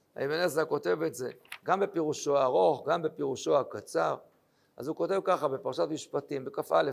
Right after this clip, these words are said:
ב', בסדר, הוא כותב, "כי תקנה עבד עברי." אז כותב אבן עזרא, "אומר לך כלל, לפני שאחל לפרש, כי כל משפט או מצווה, כל אחד עומד בפני עצמו."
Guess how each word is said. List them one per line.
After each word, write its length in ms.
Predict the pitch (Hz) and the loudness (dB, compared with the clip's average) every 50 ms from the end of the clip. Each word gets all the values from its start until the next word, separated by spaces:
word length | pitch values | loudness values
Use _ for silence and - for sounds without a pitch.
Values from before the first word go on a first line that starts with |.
| 107 104 101 | -4 -6 -2
ב', 180 | 156 170 147 - - - | 0 0 0 0 -4 -10
בסדר, 220 | 101 - 131 131 | -12 -6 -6 -4
הוא 160 | 120 110 - - | -4 -6 -8 -8
כותב, 240 | 120 135 156 151 135 - - _ _ _ _ _ | -2 0 0 0 0 -4 -10 _ _ _ _ _
"כי 140 | - 196 208 | -2 -2 -2
תקנה 360 | 208 196 180 - 170 185 190 | 0 -2 -6 -8 -6 -4 -2
עבד 220 | 190 165 175 156 147 | -2 -2 -4 -4 -6
עברי." 280 | 160 123 143 135 107 - | -6 -6 -4 -6 -6 -6
אז 100 | - 98 | -8 -10
כותב 260 | - 160 160 185 180 | -8 -4 -2 0 2
אבן 280 | 175 170 165 147 156 147 | 2 2 0 0 -2 -2
עזרא, 260 | 139 127 95 98 90 - - _ _ _ _ _ _ _ - | -4 -4 -6 -8 -12 -14 -16 _ _ _ _ _ _ _ -4
"אומר 340 | 147 156 170 202 220 240 233 | -2 2 6 6 8 8 8
לך 200 | 233 220 220 196 180 - - | 6 6 4 2 0 0 0
כלל, 360 | 160 170 165 156 143 117 95 - - - - _ _ _ _ _ _ _ _ _ _ _ _ _ - | 0 2 4 6 6 4 2 0 -6 -16 -20 _ _ _ _ _ _ _ _ _ _ _ _ _ -10
לפני 440 | - 123 131 - - 160 202 214 208 | -8 -8 -8 -6 -2 0 2 2 2
שאחל 480 | - - 165 151 147 135 139 - 151 151 | 2 0 0 0 0 0 0 -2 -2 -2
לפרש, 720 | 147 139 131 - - 117 107 92 78 - - - - - _ _ _ _ _ _ _ _ _ _ _ _ - - - - _ _ | 0 -2 -4 -6 -8 -10 -10 -10 -12 -14 -14 -18 -18 -20 _ _ _ _ _ _ _ _ _ _ _ _ -20 -20 -20 -20 _ _
כי 100 | - 147 - | -6 -6 0
כל 220 | - - 240 254 247 | 4 6 6 6 6
משפט 600 | 226 214 190 - - - - 202 208 202 180 - | 4 2 0 0 -2 0 4 6 6 6 6 6
או 120 | - 160 156 | 4 4 4
מצווה, 640 | 147 139 - - - - 95 110 110 117 139 170 185 - - _ _ _ _ _ _ _ _ _ _ - | 2 0 -4 -6 -10 -8 -4 0 2 2 2 0 -2 -6 -14 _ _ _ _ _ _ _ _ _ _ 6
כל 280 | 214 247 269 269 262 | 8 10 10 12 10
אחד 360 | 247 - - 226 240 247 196 | 8 8 6 6 6 6 6
עומד 260 | 214 196 190 214 214 180 | 6 4 4 4 4 4
בפני 280 | 202 202 - 185 190 | 2 0 0 0 0
עצמו." 480 | 185 175 170 - - 143 135 139 - | 2 2 0 -2 -4 -6 -6 -6 -6